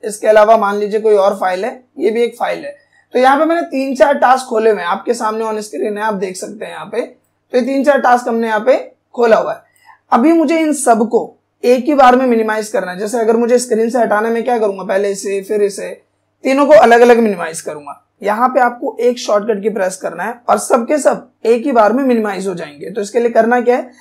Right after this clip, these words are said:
इसके लिए simple आपको एक उंगली से विंडो की को hold करना है और दूसरे से एम press करना है।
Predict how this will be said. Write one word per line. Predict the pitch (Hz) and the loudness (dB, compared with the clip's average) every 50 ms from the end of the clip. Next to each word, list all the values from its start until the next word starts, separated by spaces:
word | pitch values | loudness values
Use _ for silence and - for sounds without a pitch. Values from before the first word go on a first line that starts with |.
| _ _ - - | _ _ -6 -4
इसके | 233 240 240 | -2 0 2
लिए | 285 294 | 2 0
simple | 262 - 262 240 240 277 269 | 0 -2 -2 2 2 6 6
आपको | 254 247 226 247 285 - | 6 4 4 0 -2 -2
एक | - 233 247 233 240 | 0 -2 -2 0 0
उंगली | 247 247 247 254 262 | 0 0 0 0 0
से | 240 294 | -2 -2
विंडो | 233 202 202 202 208 226 | -2 -2 -2 0 0 0
की | 214 247 233 | 0 0 0
को | 240 247 | 0 2
hold | 220 208 202 208 220 | 4 4 2 2 2
करना | 214 220 202 208 220 | 0 0 0 0 -4
है | 254 277 - _ - | -6 -8 -8 _ 0
और | 226 226 | 0 0
दूसरे | 208 214 233 226 240 254 262 | 0 0 -2 0 0 -2 -2
से | 247 311 - - | -2 -6 -6 -4
एम | 214 226 214 | -4 -4 -2
press | 233 233 226 220 220 | -2 -2 -2 -4 -4
करना | - 165 - - - | -8 -10 -10 -10 -16
है। | - | -20